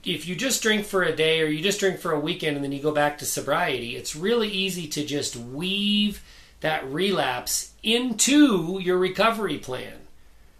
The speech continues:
You start to feel confident, like, "I know I can drink. Tonight, and I am not gonna die, and I'm not gonna just drink for the next six months. I can go off the rails and then pull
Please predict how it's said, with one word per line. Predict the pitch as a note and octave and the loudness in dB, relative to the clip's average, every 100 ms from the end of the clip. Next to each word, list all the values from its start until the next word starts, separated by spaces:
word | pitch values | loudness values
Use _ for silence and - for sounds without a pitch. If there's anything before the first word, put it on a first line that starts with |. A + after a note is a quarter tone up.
| - - _ | -20 -20 _
You | F#3+ | -4
start | F#3 A#3+ A#3 | 4 4 4
to | |
feel | G3+ G#3+ | 0 0
confident, | G3+ G#3 A#3 - C#3 C3 | 2 2 2 -2 -8 -6
like, | C3 B2+ - - - - | -6 -6 -10 -20 -20 -8
"I | G3+ C#4+ | 0 0
know | D#4+ D4 C4 | 4 4 4
I | G#3+ | 4
can | - F3+ | 2 0
drink. | D3 D3 D#3+ G3+ - - - - - - - _ _ - | 2 2 2 -2 -12 -20 -20 -20 -20 -20 -20 _ _ -4
Tonight, | F3 D#3+ D3 F3+ G#3 - - | 0 2 2 2 -2 -8 -6
and | D3 D3 D3+ - | -2 -2 -4 -8
I | D3+ F3 | -2 0
am | G3 F#3+ | 0 0
not | F3+ F3+ F3+ | 0 -2 -2
gonna | F#3+ F3 | -2 -2
die, | C#3 C#3+ C3+ B2+ A#2+ C3 C#3+ | 2 2 4 2 0 0 -2
and | C#3 | 0
I'm | D3 | -2
not | D#3+ E3 F3 | -2 -2 -4
gonna | E3 D3 | -6 -4
just | D#3 D#3 - - | -2 -4 -6 -12
drink | - C#3+ E3 | -6 -6 -4
for | E3+ | -4
the | D3+ | -2
next | D#3+ D#3+ | -2 -2
six | - F3 - D3+ | -4 -2 -4 -4
months. | B2+ C3+ F3+ - - - - - - - - - | -4 -4 -4 -4 -8 -18 -20 -20 -20 -20 -20 -4
I | D#3+ F#3 | 0 2
can | G3 F#3 F#3 D3+ - - - - | 2 2 -2 -6 -14 -20 -18 -2
go | E3 | 2
off | G#3 G#3+ D#3+ | 4 2 -2
the | D3+ | 0
rails | D3+ D3+ E3+ F#3+ - | 2 2 0 -2 -4
and | D#3 D3+ | -4 -4
then | F3 F3 - - | -4 -6 -10 -4
pull | F#3 G3+ G#3+ G#3+ G#3+ A3 A3 | 0 2 0 0 -2 -2 -6